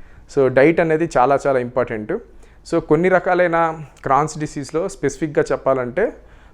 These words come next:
మనం ఎలిమెంటల్ డైట్ అనేది అడ్వైజ్ చేస్తూ ఉంటాం. ఎలిమెంటల్ డైట్ అంటే ఇప్పుడు మనకి ప్రోటీన్ ఉందనుకోండి, ప్రోటీన్ అనేది మనకి బ్లాక్స్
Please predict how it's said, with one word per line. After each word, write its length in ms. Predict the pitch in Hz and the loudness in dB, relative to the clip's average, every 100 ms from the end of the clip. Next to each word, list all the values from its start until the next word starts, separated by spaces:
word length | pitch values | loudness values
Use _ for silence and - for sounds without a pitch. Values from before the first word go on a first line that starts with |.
| - | -4
మనం 260 | 135 185 | -2 0
ఎలిమెంటల్ 500 | 139 165 208 196 196 | 2 2 2 2 0
డైట్ 220 | 156 147 143 | 2 2 2
అనేది 320 | 139 147 226 | -2 -2 0
అడ్వైజ్ 380 | 139 135 139 131 | 0 0 0 0
చేస్తూ 300 | 113 - 117 | -2 -2 -6
ఉంటాం. 280 | 101 98 98 - | -6 -10 -16 -12
ఎలిమెంటల్ 460 | 151 135 156 156 156 | -4 0 2 2 0
డైట్ 200 | 143 135 | 0 0
అంటే 240 | 131 127 220 269 - - - - | -4 -2 -4 -4 -16 -20 -20 -20
ఇప్పుడు 240 | - 147 151 | -4 2 2
మనకి 300 | 143 139 156 | 2 -2 -2
ప్రోటీన్ 440 | - 156 175 190 | 2 2 4 0
ఉందనుకోండి, 600 | 151 131 113 113 113 117 123 120 | 0 -2 -4 -6 -6 -6 -10 0
ప్రోటీన్ 400 | 135 160 180 170 | 2 2 0 0
అనేది 420 | 151 151 214 220 - - - | 0 0 -2 -8 -12 -18 -6
మనకి 540 | 127 139 147 139 151 - - - - - - | -4 -4 -2 -2 -4 -10 -20 -20 -20 -20 -14
బ్లాక్స్ 540 | 123 135 156 - - | 0 4 4 2 -2